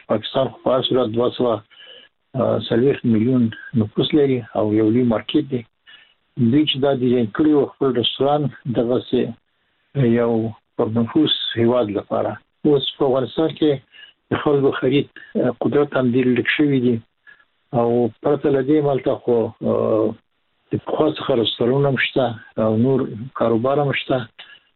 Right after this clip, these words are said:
نوی چې دوی استانه-، استانه کېږي، دوی لپاره بیا کار نه وي. او دولت هم دا امکانات نه لري چې دوی لپاره د معیشت زمینه برابر کړي، یا داسې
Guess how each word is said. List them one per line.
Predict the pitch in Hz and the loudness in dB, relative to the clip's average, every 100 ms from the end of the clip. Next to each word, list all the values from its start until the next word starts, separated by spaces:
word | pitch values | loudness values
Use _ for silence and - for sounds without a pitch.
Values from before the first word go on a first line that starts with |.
| _ | _
نوی | 127 143 147 123 | 0 4 2 2
چې | 120 | -2
دوی | 117 139 139 | 0 0 0
استانه-، | 113 - 120 120 | -2 -2 -2 0
استانه | - 120 - 123 117 | -2 -4 -2 -2 -2
کېږي، | - 165 156 151 - 131 | 2 2 4 2 0 -4
دوی | 117 147 | 0 0
لپاره | 139 - 139 | 0 0 0
بیا | 120 117 | 0 -2
کار | 113 135 | 0 0
نه | 123 131 | 2 2
وي. | 117 110 _ _ _ _ _ _ _ _ - | 0 -2 _ _ _ _ _ _ _ _ -2
او | 120 | 0
دولت | 127 143 170 165 | 2 2 0 -2
هم | 143 | -2
دا | 143 | 0
امکانات | 139 117 131 139 | 0 0 0 0
نه | 135 160 | 0 0
لري | 147 123 | 2 0
چې | 110 | 0
دوی | 120 117 | 0 2
لپاره | 117 110 123 117 110 - _ | 2 0 0 0 -2 -6 _
د | - 113 123 127 | -6 -2 0 2
معیشت | 117 110 104 131 113 | 2 0 0 -2 -2
زمینه | 113 110 123 | 0 2 2
برابر | 123 120 110 113 | 0 0 0 -4
کړي، | - | -2
یا | 113 | 0
داسې | 113 110 | 0 0